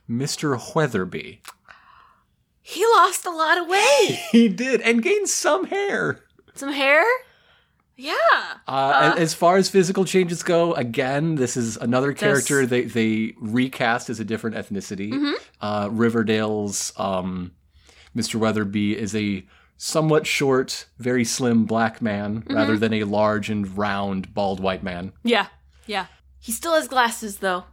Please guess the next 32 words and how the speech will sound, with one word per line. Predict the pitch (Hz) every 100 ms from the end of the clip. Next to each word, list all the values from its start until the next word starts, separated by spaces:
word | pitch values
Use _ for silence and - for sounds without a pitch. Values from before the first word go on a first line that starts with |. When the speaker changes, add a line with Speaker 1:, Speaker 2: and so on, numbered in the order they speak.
| - - _
Speaker 1:
Well, | 113 107 110 107
there's | 101 110 101 98
that. | - 92 87 214
Speaker 2:
I | 247
do. | 269 302 311 -
I | 233
re-, | 208 202 226 -
his | 226 190
glasses | 208 196 - 214
are | 190 175
very | 175 170 165
Weatherby | 156 135 156 - 151
glasses, | 156 117 165 165 - 202
and |
it | 156 156
makes | 151 -
me | 175
super | - -
happy. | 151 - - - -
Speaker 1:
<laughs> | - _ _ _ - _ - - - -
Still | - - 233 254
can't | - 226 190
vouch | 185 190
for | -
the | 160
bolo | 147 156 143 107
tie. | - 95 85 82 -
I | 143
don't | 147 147
know. | 120 98 -
Speaker 2:
Uh, | 302 392 381 - _ -
but | - -